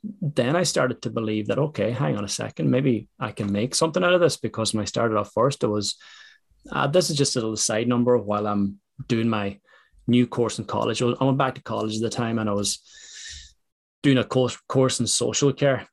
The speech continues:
And that was, like, the long-term goal, get my degree there, move on with my life. But then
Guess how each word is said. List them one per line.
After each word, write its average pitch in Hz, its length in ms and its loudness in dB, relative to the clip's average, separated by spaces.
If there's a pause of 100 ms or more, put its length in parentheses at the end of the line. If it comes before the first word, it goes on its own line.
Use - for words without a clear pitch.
And 120 120 2
that 117 120 2
was, 123 140 2
like, 113 140 -2
the 113 80 -4
long-term 110 480 0
goal, 110 340 0 (280)
get 117 100 0
my 107 80 -2
degree 107 340 -2
there, 104 360 -2 (100)
move 107 240 0
on 104 200 0
with 101 100 -2
my 101 100 -2
life. - 220 -6
But 101 120 -6
then 107 380 -4